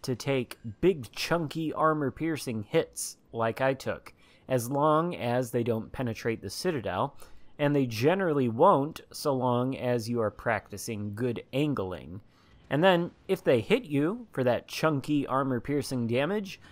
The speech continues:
you can restore, I think, sixty or seventy percent of it with your super heal repair party. So, as long as you keep a distance, you're running concealment mod, you're unspotted, you have all the time in the world you need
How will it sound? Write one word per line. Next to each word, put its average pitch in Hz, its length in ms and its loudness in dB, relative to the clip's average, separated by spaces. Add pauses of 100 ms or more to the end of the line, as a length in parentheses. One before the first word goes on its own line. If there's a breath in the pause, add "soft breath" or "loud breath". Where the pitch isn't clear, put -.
(180 loud breath)
you 190 220 -2
can 220 180 0
restore, 175 640 4
I 127 80 6
think, 170 340 -6
sixty - 480 -4
or 147 100 2
seventy 170 540 -2
percent 170 720 -6 (100)
of 113 200 -2
it - 260 -8 (340 soft breath)
with 139 260 0
your 123 280 2
super 165 420 -2
heal 135 560 2
repair 143 400 0
party. 87 480 -2 (600 soft breath)
So, 160 360 8
as 123 200 -2
long 160 220 4
as 127 120 -2
you 135 100 0
keep - 240 -4
a 120 40 -4
distance, 214 760 -2
you're 107 160 -4
running 135 280 2
concealment 156 680 0
mod, 165 460 4 (300 soft breath)
you're 131 240 0
unspotted, 156 800 2 (260 loud breath)
you 143 100 2
have 151 100 6
all 185 140 8
the 170 100 0
time 175 460 0
in 151 140 -4
the 156 80 -2
world 147 480 2
you 110 120 -2
need 110 460 -2